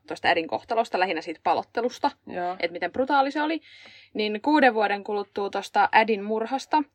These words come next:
Speaker 1: niin hän oli ite miesystävänsä kanssa palotellut yhden kaksikymmentäkaksivuotiaan tanssijan.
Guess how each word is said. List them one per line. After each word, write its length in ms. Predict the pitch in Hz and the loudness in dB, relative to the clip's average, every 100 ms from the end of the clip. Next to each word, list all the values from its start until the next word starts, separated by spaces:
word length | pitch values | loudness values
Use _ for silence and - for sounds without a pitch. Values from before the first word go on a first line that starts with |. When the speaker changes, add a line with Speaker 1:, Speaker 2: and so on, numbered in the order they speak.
| _ | _
Speaker 1:
niin 340 | 202 202 196 - | -8 -6 -6 -4
hän 180 | 240 240 | 0 0
oli 120 | 220 | 2
ite 300 | 269 262 196 - | 0 2 0 0
miesystävänsä 640 | 226 220 208 190 - 175 190 | -4 -2 -4 -10 -10 -10 -8
kanssa 380 | 190 185 - - | -6 -6 -6 -4
palotellut 500 | 214 196 170 185 - | -2 -2 -2 -6 -6
yhden 300 | 196 190 185 | -4 -4 -2
kaksikymmentäkaksivuotiaan 960 | 190 190 - 175 196 - 175 170 180 180 | -2 -2 -8 -6 -6 -4 -6 -4 -6 -2
tanssijan. 600 | 190 165 - - - | -2 -2 -8 -8 -6